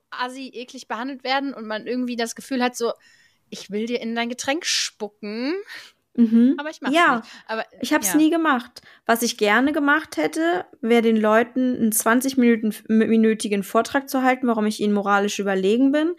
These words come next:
Speaker 2: dass sie
Speaker 1: Mhm.
Speaker 2: nicht glauben müssen, dass sie besser sind als ich, nur weil sie mehr Geld haben, dass ich ihre
Speaker 1: Mhm.
Speaker 2: Kleidung affig finde, dass ich alles dumm finde, was sie von sich geben und dass ich's, äh,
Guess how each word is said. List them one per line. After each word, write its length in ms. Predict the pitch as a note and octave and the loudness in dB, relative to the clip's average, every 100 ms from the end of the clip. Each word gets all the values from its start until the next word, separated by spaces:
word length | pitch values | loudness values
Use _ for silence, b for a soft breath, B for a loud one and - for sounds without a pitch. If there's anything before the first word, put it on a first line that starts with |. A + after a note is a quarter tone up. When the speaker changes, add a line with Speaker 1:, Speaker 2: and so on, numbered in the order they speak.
| B B B | B B B
Speaker 2:
dass 140 | G#3+ G#3+ | -2 2
sie 80 | |
Speaker 1:
Mhm. 80 | G#3+ | 4
Speaker 2:
nicht 200 | A3+ A#3+ | 4 4
glauben 320 | - G#3+ A3 | 0 2 4
müssen, 220 | A3 G#3+ A3 | 2 2 0
dass 160 | G3+ | 0
sie 80 | A3 | 0
besser 320 | G3 A3+ C4 | 0 2 2
sind 160 | C4 C4 | 2 0
als 140 | B3 | 0
ich, 180 | - A#3+ | -2 0
nur 120 | A#3 | 0
weil 120 | G3+ | 2
sie 100 | G3 | 0
mehr 200 | G3 F#3+ | -2 -2
Geld 340 | F3+ G3+ B3 - | 0 2 2 0
haben, 360 | D4 D4+ E4 E4+ B B | -2 0 -2 -4 B B
dass 160 | A3 G#3+ | -6 -2
ich 80 | A3 | -2
ihre 140 | A3 | -2
Speaker 1:
Mhm. 60 | B3 | -4
Speaker 2:
Kleidung 420 | - G#3+ A3+ C#4 | -2 0 2 0
affig 380 | - C#4+ D#4 D#4 | 0 -2 -4 -6
finde, 300 | - D4+ D#4+ | -4 0 0
dass 140 | B3+ G#3+ | 0 -2
ich 80 | - | -4
alles 280 | G#3 G#3+ - | -2 -2 0
dumm 180 | G#3+ | 2
finde, 280 | G#3+ A#3 G#3 | 2 0 0
was 120 | F#3 - | -2 -4
sie 80 | G3+ | -2
von 280 | G#3+ A3+ | 2 4
sich 240 | C4 D4+ - | 4 0 -4
geben 380 | D4+ D4+ D#4+ E4+ B B C#4+ - | -2 0 0 -4 B B -10 -2
und 120 | G#3+ | 0
dass 120 | G#3+ | 2
ich's, 240 | A3+ - - - | 0 -2 -8 -8
äh, 240 | G#3+ G#3+ | -4 -4